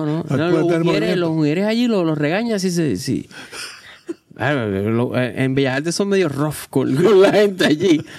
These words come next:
Speaker 1: Yo los he visto cerrando puertas y todo en la cara a la gente. Me gusta ese video que están ahí tocando. Eso, eso es más reciente, ¿no?
Speaker 2: Sí, ese es el, ese es el video más reciente que hemos hecho de un tema que se llama Yo no soy un papi.
Speaker 1: Mira para allá, eh. A mí me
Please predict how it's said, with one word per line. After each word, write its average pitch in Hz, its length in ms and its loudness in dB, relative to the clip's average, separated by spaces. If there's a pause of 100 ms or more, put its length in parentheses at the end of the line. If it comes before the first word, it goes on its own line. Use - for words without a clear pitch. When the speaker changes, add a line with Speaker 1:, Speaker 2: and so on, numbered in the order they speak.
(180)
Speaker 1:
Yo 143 160 -2
los 151 100 0
he 185 80 0
visto 196 240 -2
cerrando 165 480 -2
puertas 165 380 -4
y 107 40 -6
todo 151 120 -4
en 151 80 0
la 127 120 -2
cara 143 180 -4
a - 20 -4
la 127 140 -4
gente. 143 340 -8 (640)
Me 190 180 0
gusta 262 340 0
ese 254 220 -2
video 254 340 0
que 247 60 -4
están 208 200 -2
ahí 220 200 -2
tocando. 214 240 -2
Eso, 214 180 -2
eso 190 180 -4
es 269 60 2
más 269 100 2
reciente, 170 480 -2
¿no? 165 300 -2
Speaker 2:
Sí, 160 120 2
ese 180 200 2
es 190 80 2
el, - 80 -2
ese 180 40 0
es - 120 -2
el 185 120 2
video 180 220 2
más 175 140 0
reciente 156 320 2
que 156 80 2
hemos 156 160 0
hecho 151 180 0
de 131 120 -2 (380)
un 139 120 0
tema 160 180 0
que 147 80 0
se 135 80 2
llama 151 200 0
Yo 139 120 2
no 151 120 -2
soy 151 160 4
un 143 100 2
papi. 110 400 -8 (540)
Speaker 1:
Mira 220 180 -2
para 277 140 -4
allá, 208 360 -2
eh. - 140 -6
A 160 40 -6
mí 165 80 0
me 202 80 0